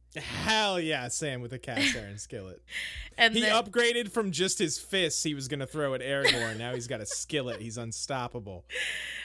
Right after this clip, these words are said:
Speaker 2: Um, <laughs> uh, and then, um, I put, "How in the fuck does this motherfucker Frodo get stabbed again?"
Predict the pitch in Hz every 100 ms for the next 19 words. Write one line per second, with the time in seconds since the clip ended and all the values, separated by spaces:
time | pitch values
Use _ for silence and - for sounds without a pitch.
0 | - 262 262 233 202 196 - - - -
1 | 269 - - - - - - 233 226 208
2 | - 214 214 214 208 202 196 196 - 208
3 | 190 180 170 175 - _ - _ - -
4 | - _ _ _ - - - _ _ _
5 | _ - 208 196 196 196 202 240 202 185
6 | 165 - - - - _ _ _ _ _
7 | _ - 262 233 277 311 294 - 240 226
8 | 226 - 208 202 202 190 185 214 196 208
9 | 196 - 180 175 170 170 160 - 175 170
10 | 165 160 - - _ _ - 202 185 170
11 | 156 180 175 147